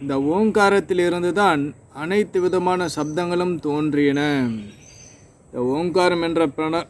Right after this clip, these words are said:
பிரணவ மந்திரம்தான் அனைத்து விதமான சப்தங்களுக்கும் ஆதாரமாக, மூல பீஜமாக இருக்கின்றது என்ற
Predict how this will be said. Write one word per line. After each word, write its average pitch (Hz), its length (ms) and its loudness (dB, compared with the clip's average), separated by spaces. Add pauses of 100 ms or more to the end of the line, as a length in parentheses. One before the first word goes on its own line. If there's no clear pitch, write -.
பிரணவ 180 400 2
மந்திரம்தான் 160 840 0 (1400)
அனைத்து 185 400 2
விதமான 185 680 2 (760)
சப்தங்களுக்கும் 175 800 0 (120)
ஆதாரமாக, 165 1000 0 (100)
மூல 170 580 2 (200)
பீஜமாக 170 600 4
இருக்கின்றது 151 840 0 (160)
என்ற 147 540 -2